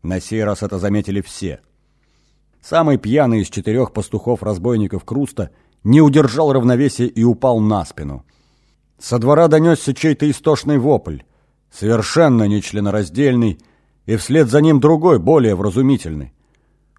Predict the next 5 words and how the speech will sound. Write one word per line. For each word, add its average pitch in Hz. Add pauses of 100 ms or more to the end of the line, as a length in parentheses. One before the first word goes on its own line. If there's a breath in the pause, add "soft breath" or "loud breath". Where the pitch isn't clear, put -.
(120)
«Убивают!» — 208 (100)
голосила 104
женщина. 87
«На 139
помощь!» 233